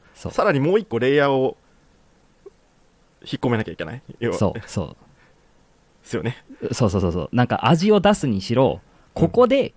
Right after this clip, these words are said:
Speaker 1: 結束バンドが味を出してる風の味はみたいなことにな-、
Speaker 2: うんうんうんうんうん。
Speaker 1: なるじゃないですか。
Speaker 2: うん。
Speaker 1: まあ、まあ、それもあるし、まあ、素直に普通にそのバンドの味が出てたとしても、それはそれで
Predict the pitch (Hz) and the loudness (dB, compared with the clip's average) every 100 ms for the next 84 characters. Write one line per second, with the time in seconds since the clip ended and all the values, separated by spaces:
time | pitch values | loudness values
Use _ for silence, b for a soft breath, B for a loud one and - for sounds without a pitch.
0 | - 170 185 - 226 233 226 240 220 180 | 0 2 2 0 2 2 2 4 4 2
1 | 143 117 139 147 170 139 131 139 - 170 | 2 4 4 4 2 4 2 0 0 2
2 | 156 160 - 170 160 156 139 127 123 127 | 4 2 4 4 6 4 2 2 2 2
3 | 117 87 82 82 - 85 82 - - 117 | 2 -2 -8 -10 -10 -8 -8 -10 -6 -4
4 | 95 110 101 90 90 90 - - B B | 0 0 0 -2 -6 -10 -14 -18 B B
5 | - 104 - _ _ _ 135 117 92 95 | -10 -10 -10 _ _ _ 0 0 0 -10
6 | - _ _ _ _ _ _ - - 185 | -20 _ _ _ _ _ _ -6 0 2
7 | 226 196 202 202 120 - _ _ - 190 | 4 4 4 2 2 -6 _ _ -2 4
8 | 196 185 113 - _ - - 123 113 135 | 4 4 2 -2 _ -6 0 2 2 2
9 | 123 131 123 120 117 127 113 131 131 _ | 4 2 2 0 0 0 0 0 -2 _
10 | _ - 107 104 101 92 - 131 120 - | _ -6 -4 -4 -6 -6 -4 -2 -2 -4
11 | _ _ _ _ _ - 160 170 180 156 | _ _ _ _ _ -2 2 4 4 2
12 | 139 123 | 2 0